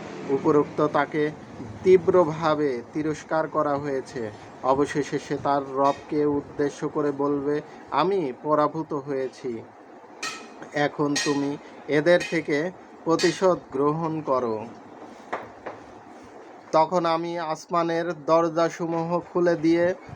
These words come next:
মুষলধারে বৃষ্টি বর্ষণ করলাম এবং জমিন বিদীর্ণ করে ঝর্ণা ধারায়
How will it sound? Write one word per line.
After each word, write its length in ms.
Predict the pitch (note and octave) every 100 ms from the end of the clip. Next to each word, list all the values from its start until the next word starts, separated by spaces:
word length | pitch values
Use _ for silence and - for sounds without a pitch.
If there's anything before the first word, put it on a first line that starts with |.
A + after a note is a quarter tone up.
| - C#3
মুষলধারে 760 | D3+ - G#3 G3+ F3+ E3+ D3+
বৃষ্টি 400 | C#3 D#3 - F#3+
বর্ষণ 520 | D3 C#3+ C3+ D3 B2
করলাম 520 | A#2 B2 A2+ G#2+ G#2 G#2 G#2+ - - - -
এবং 460 | C#3 C#3+ D3 C#3+ C3+ B2
জমিন 400 | D3 D3+ D3+ D3+ D3 - - A#2
বিদীর্ণ 640 | C#3+ C#3+ D#3+ E3 D#3+ E3 D#3+
করে 240 | E3 D#3+ E3+ E3+ - - A2+
ঝর্ণা 520 | B2+ D3+ E3+ F3+ E3+
ধারায় 600 | B2+ C#3 C#3+ E3 C#3+